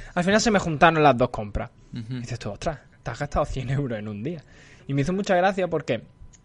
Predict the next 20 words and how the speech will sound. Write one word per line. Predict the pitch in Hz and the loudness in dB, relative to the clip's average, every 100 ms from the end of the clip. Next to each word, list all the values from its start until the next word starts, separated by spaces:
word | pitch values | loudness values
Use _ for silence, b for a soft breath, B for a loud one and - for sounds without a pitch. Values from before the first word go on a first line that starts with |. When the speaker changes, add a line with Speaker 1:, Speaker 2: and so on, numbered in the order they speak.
| _ - - - | _ -12 -12 -8
Speaker 1:
eh, | 135 123 117 107 | -4 -2 -2 -4
mi | 107 | -2
pareja | 107 107 104 151 | 0 0 0 0
me | 151 | 0
lo | 120 107 | 0 -2
dijo, | 160 175 | -2 -2
¿no? | 123 143 | -2 -4
En | 120 | -4
plan, | 107 104 | -6 -6
"Hay | 135 | -6
que | 170 | -4
ver | 185 | -4
que | 196 | -4
para | 180 127 | -2 -2
ser, | - 139 147 | 0 -2 -4
dice, | 143 143 143 139 | -10 -6 -6 -2
tan | - 151 | 0 2
minimalista | 156 156 151 160 214 | 2 2 2 4 2
no | 202 185 | 6 6
eres". | 220 185 | 6 4